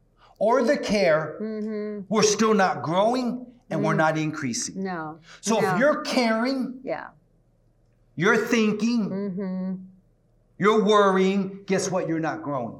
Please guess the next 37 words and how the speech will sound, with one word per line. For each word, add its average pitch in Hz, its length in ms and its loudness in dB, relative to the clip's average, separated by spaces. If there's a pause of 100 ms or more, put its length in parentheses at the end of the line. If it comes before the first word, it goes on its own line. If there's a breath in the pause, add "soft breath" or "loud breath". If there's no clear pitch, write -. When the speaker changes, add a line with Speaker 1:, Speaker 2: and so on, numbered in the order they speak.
(120)
Speaker 2:
No, 170 260 -10 (120)
it 196 120 -6
doesn't 202 220 -2
add 185 200 0
nothing 185 400 -4
to 208 200 0
us. 160 260 -6
It 180 100 -6
takes 220 280 -4
away, 190 220 0
Speaker 1:
That's 165 260 2
what 220 80 0
Speaker 2:
actually. 190 160 0
Speaker 1:
Jesus 220 200 -2
said. 233 360 2
Speaker 2:
Uh-huh. 196 540 2
Speaker 1:
If, 170 100 -2
if 143 60 -6
you 170 80 0
have 143 280 2
the 262 60 2
thoughts, 214 560 -2 (260 soft breath)
you 175 200 -2
Speaker 2:
Mm-hmm. - 80 -2
Speaker 1:
have 151 280 2
the 233 60 -2
cares, 170 560 -2
Speaker 2:
Mm-hmm. 208 460 -6 (1080)
Speaker 1:
you're 143 120 -6
not 143 140 -4
gonna 139 140 -8
increase. - 460 -10
Speaker 2:
Yeah. 156 240 -8 (280)
Speaker 1:
You're 165 120 -2
not 170 180 0
gonna 156 160 -4
grow. 127 420 -2